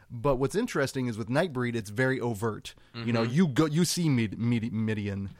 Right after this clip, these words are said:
Speaker 1: you know, you see all the monsters. This one is very subtle and very minimalist, uh, which I think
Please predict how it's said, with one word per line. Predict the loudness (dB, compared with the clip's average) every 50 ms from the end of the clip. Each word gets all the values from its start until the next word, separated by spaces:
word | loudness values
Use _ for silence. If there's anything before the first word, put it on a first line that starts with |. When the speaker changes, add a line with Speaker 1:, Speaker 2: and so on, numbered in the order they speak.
| -20 -20 _ _
Speaker 1:
you | -4
know, | -4 -2
you | -2 -2
see | -2 0 2 2
all | 2 2
the | 2 2
monsters. | 2 2 0 0 -2 -6 -6 -6 -6
This | -4 -2
one | -2 -2 -2
is | -2 -4 -4
very | -2 -2 0 0 -2
subtle | -2 -4 -2 -2 -2 -2 -2 -2 -4 -6 -6
and | -6 -6 -6 -4 -2
very | -2 -2 0 0 0
minimalist, | 0 0 0 0 0 -2 -4 -6 -8 -10 -10 -10 -12 -14 -20 -20 -20 -20 -20 -12 _ -4
uh, | -2 0 0
which | -2 -2 -2
I | -2 -2
think | 0 -2 -4 -4